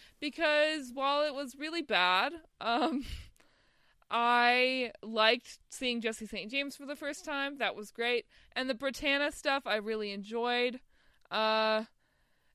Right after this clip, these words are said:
and the vocal adrenaline number was great. I'm so excited that they're gonna be a part of this. Gives You Hell was pretty o-,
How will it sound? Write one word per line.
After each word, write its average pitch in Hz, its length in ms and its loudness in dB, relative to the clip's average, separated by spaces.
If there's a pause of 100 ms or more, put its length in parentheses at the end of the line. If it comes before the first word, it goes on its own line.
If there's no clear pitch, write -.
(120)
and 240 260 2
the 254 60 -4
vocal 269 300 0
adrenaline 233 880 0 (160)
number 226 400 -2
was 240 240 -4
great. 254 640 -2 (100)
I'm 240 220 -6
so 269 340 -2
excited 254 560 -2
that 226 200 -14
they're 226 160 -2
gonna 226 160 -6
be 220 120 -8
a 208 40 -4
part 220 280 -4
of 226 120 -8
this. 262 260 -6 (140)
Gives 240 240 -2
You 262 100 -4
Hell 262 300 4
was 277 140 -8
pretty 285 240 -4
o-, 285 240 0